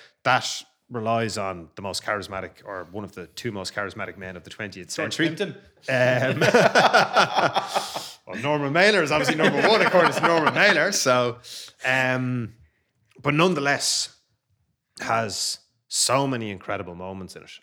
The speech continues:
Speaker 1: and follows just the show. Um, but, like, the Mike Tyson docu-, like, there's a Mike Tyson movie.
Speaker 2: Yeah.
Speaker 1: And the thing about Mike Tyson movie is I've only seen it reading about Diego Mar-, uh,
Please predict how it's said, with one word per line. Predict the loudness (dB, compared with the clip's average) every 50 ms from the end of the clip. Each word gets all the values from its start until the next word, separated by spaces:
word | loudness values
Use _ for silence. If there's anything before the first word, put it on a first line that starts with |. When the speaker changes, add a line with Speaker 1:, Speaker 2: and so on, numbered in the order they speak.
| _ -12
Speaker 1:
and | -10 -10 -10 -10 -12 -14 -12 -10 -10 -12 -12 _ _ _ _ _ _ _ _ _ _ _
follows | _ -14 -12 -4 -2 0 0 2 2 0 -2 -2 -2 -4 -4 -6 -6 -8 -8
just | -8 _ -10 -10 -10 -10 -12 -14 _ _
the | -10 -8
show. | -6 -4 -4 -4 -2 -4 -4 -6 -8 -12 -16 _ -8
Um, | -6 -6 -6 -6 -8 -10 -10 -10 -12 -14 -16 _ _ _ _ _ _ _ _ _
but, | -4 -4
like, | -2
the | -2 -2
Mike | -4 -4 -6 -6
Tyson | -6 -6 -6 -6 -6 -10 -10
docu-, | -10 -12 -14 -16 -20
like, | -20 -18 -14
there's | -10 -10
a | -8
Mike | -8 -8 -8 -8
Tyson | -6 -6 -6 -6 -6 -8 -8 -6
movie. | -6 -6 -6 -8 -12 -16 -18 _ _
Speaker 2:
Yeah. | -10 -8 -8 -8 -10 -12 -14 _ _
Speaker 1:
And | -6 -6 -6 -4 -6 -8 -10 -12 -14 _ _
the | -14 -4
thing | -2 0 0 0
about | 0 0 0 -2 0
Mike | -2 -4 -4 -4
Tyson | -2 -4 -4 -4 -4 -6 -8 -8
movie | -10 -10 -10 -10 -12 -16 -14 -12
is | -12 -10 -10 -10 -10 -10 -10 -10 -10 -12 _ _ _ _ _ _ _ _ _ _ _ _
I've | -4 -4 -2
only | -2 -2 -2 -2
seen | -2 -2 -2 -2 -4 -4 -4 -6
it | -8 -10 -12 -14 _ _ _ _ _ _
reading | -8 -4 -2 0 0 0 0 0 -4
about | -4 -4 -4 -6 -6 -6
Diego | -4 -4 -4 -2 -2 -4
Mar-, | -4 -4 -6 -6 -6 -8
uh, | -12